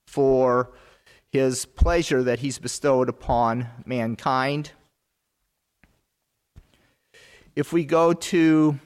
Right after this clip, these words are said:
Abraham Lincoln's proclamation of,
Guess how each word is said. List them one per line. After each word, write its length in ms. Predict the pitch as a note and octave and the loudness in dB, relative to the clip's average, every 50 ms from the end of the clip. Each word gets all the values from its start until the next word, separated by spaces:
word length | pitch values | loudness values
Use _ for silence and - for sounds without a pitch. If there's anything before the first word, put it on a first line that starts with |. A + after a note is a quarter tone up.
| _ _ _ _ _ _ _ _ _ _ _ _ _ _ _ _ _ _ _ _ _ _ _ _ _ _ _ _ _ _ | _ _ _ _ _ _ _ _ _ _ _ _ _ _ _ _ _ _ _ _ _ _ _ _ _ _ _ _ _ _
Abraham 540 | D#3+ D#3+ C#3+ D#3 D3+ D#3 D#3+ C#3+ C#3 C3 B2+ A2 - | -2 -2 0 0 -2 0 0 0 0 -2 -4 -6 -6
Lincoln's 540 | B2+ D3+ E3+ F3 E3 - E3+ E3 D#3 C#3+ - | -4 -4 -4 -2 -2 -4 -4 -4 -4 -6 -10
proclamation 960 | - - _ - E3 D3 D3+ - - C#3+ C#3 C#3+ C#3+ D3 - - D#3 C#3+ C#3 | -14 -18 _ -4 -2 -2 -2 -2 -4 -6 -4 -2 -2 -4 -4 -6 -8 -6 -4
of, 300 | B2+ A#2 A#2 A2+ G#2+ - | -2 -2 -2 -2 -4 -8